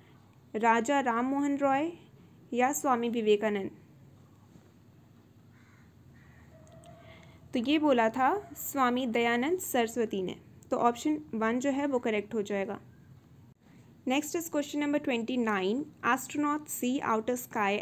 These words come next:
as, एस्ट्रोनॉट को कैसा दिखता है आउटर स्काई, ब्लैक, ब्लू, ग्रीन या वाइट? ये क्वेश्चन मैंने पहले भी ले रखा है, क्विज में भी ले रखा है। इसका करेक्ट आंसर है ब्लैक, ऑप्शन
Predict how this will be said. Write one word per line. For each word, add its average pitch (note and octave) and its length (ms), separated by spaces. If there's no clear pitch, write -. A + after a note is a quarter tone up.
as, F#3 260
एस्ट्रोनॉट B3 520
को C#4+ 80
कैसा C4 280
दिखता A3+ 280
है C#4+ 160
आउटर A3 220
स्काई, B3+ 300
ब्लैक, G#3 440
ब्लू, B3+ 360
ग्रीन B3+ 420
या B3 140
वाइट? - 380
ये C#4 60
क्वेश्चन D4 320
मैंने C#4 160
पहले A#3+ 240
भी A#3+ 120
ले B3 140
रखा A#3+ 220
है, C4 80
क्विज A#3+ 260
में A#3+ 160
भी A#3+ 60
ले A3 160
रखा G#3 240
है। D4+ 160
इसका B3+ 220
करेक्ट C4 320
आंसर B3 320
है C#4 280
ब्लैक, A3+ 380
ऑप्शन D#4+ 400